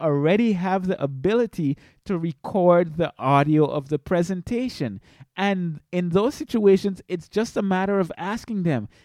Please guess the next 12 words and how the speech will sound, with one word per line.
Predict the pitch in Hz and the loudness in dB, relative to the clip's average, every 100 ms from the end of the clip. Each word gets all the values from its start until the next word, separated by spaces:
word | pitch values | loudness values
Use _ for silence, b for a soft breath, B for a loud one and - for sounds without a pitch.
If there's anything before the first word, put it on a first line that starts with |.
| - | -10
"Hey, | 226 220 | -4 -2
do | 190 | 0
you | 226 | 2
have | 226 247 220 | 0 -2 0
the | 214 - | 0 0
ability | 156 143 180 190 214 | -4 -2 0 -2 -4
to | - 202 | -4 -2
record | 175 - - 180 165 160 | -2 -4 -2 2 4 4
what | 180 165 143 147 156 - | 2 0 2 2 0 -4
I'm | 151 | -10
presenting | - 139 131 135 139 147 | -6 -6 -4 -6 -6 -6
on | 139 139 180 | -4 -4 -6